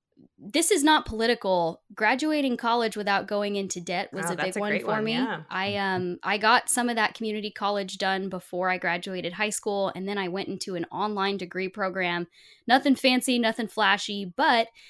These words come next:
Speaker 1: it was, it was actually competency based, so it allowed me to go at my own pace through my classes.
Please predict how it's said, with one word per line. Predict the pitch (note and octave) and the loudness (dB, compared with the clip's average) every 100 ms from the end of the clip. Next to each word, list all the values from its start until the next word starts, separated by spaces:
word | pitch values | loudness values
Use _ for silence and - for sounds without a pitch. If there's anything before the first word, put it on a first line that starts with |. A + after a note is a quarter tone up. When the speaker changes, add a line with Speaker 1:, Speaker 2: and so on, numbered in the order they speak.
| - _ - | -20 _ -4
Speaker 1:
it | A3+ | 0
was, | A3 G#3+ G3+ - | 2 0 -2 0
it | A3+ | 2
was | A3+ | 6
actually | G#3 G#3+ - G#3 | 6 4 0 -2
competency | - G#3+ A3+ G#3+ - F#3+ | -2 -2 -2 -6 -6 -6
based, | F3 A3 G#3+ - | -2 -2 -2 -4
so | - F#3 | -4 -2
it | F3+ | -2
allowed | F3 F3 F#3 | 0 0 -2
me | F#3+ | -6
to | |
go | F3+ F#3 | -6 -4
at | F#3 | -4
my | F3+ F3+ | -4 -4
own | F#3+ F3+ | -4 -6
pace | - F3 - | -8 -6 -4
through | - F#3 | -4 -6
my | E3+ | -6
classes. | - D#3+ - D#4 F4 | -8 -8 -4 -4 -4